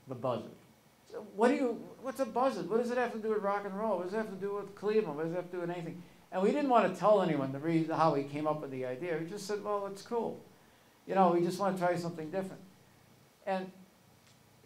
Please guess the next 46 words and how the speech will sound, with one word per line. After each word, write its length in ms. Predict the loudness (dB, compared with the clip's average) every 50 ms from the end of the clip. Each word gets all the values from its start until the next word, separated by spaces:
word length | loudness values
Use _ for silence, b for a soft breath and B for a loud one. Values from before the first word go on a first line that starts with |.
| -14 -12 -10 -10 -6
you 80 | -2 0
know, 120 | 2 2
it, 120 | 2 2 0
it, 400 | -2 -4 -4 -4 -6 -6 -2 2
this 200 | 4 4 4 4
is 120 | 4 8
also 320 | 10 10 10 10 8 4 2
in 60 | 0
the 60 | 0
book, 280 | 0 0 2 2 2 0
and 120 | -2 -4
it's 160 | -6 -8 -8 -4
too 120 | 0 2
long 280 | 4 4 4 2 0 -2
to 40 |
get 160 | -2 -4 -4 -4
into, 200 | -4 -4 -6 -6
but 300 | -4 -4 -4 -4 -6 -6
it 240 | -2 -2 -2 -2 -2
took 260 | 0 0 2 2 2
us 260 | 2 0 0 -2 -6 -8 -10
a 40 | -8
long 480 | -4 0 0 2 2 2 0 -2 -2
while 320 | 0 0 2 2 0 0 -2
to 200 | -4 -6 -8 -8
establish 640 | -8 -8 -4 -2 0 0 0 -2 -4 -6 -8 -8
the 100 | -10 -10
Buzzard 500 | -4 -2 0 0 0 0 -2 -6 -8 -6
where, 220 | -4 -4 -4 -4 -6 -10 -12 -18 -20 -16
you 100 | -10 -8
know, 140 | -6 -4 -4
the 60 | -4
management 460 | -4 -4 -2 0 0 0 -2 -4 -8 -8
of 60 | -8
the 60 | -8
station 300 | -6 -6 -6 -6 -8 -8
finally 360 | -8 -8 -6 -6 -6 -6 -6 -6
said, 220 | -8 -8 -8 -8
"Yeah, 180 | -6 -6 -6 -4
that's 220 | -6 -6 -6 -6
a 20 | -8
good 160 | -8 -6 -6
idea, 280 | -6 -8 -8 -8 -8 -8
go 220 | -6 -6 -6 -6
with 140 | -6 -8 -12
it." 100 | -14